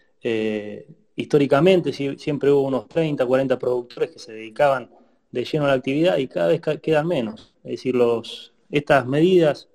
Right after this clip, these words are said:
esta, esta forma de, de, de hacer política, eh, está matando al, al pequeño productor y cada vez, eh,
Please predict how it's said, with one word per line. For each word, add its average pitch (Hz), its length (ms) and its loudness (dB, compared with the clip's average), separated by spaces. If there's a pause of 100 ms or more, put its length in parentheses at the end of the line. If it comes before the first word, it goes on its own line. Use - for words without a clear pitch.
(140)
esta, 127 480 0 (1000)
esta 135 520 4
forma 160 440 0 (100)
de, 113 420 -8 (260)
de, 113 720 -6 (220)
de - 140 -10
hacer 156 220 -2
política, 135 800 2 (100)
eh, 123 120 -6
está 165 220 -2
matando 160 420 0
al, 120 220 0
al 120 120 -6
pequeño 135 380 -4
productor 123 580 -2 (520)
y 113 680 -12
cada 147 340 4
vez, - 340 -20
eh, 113 540 -4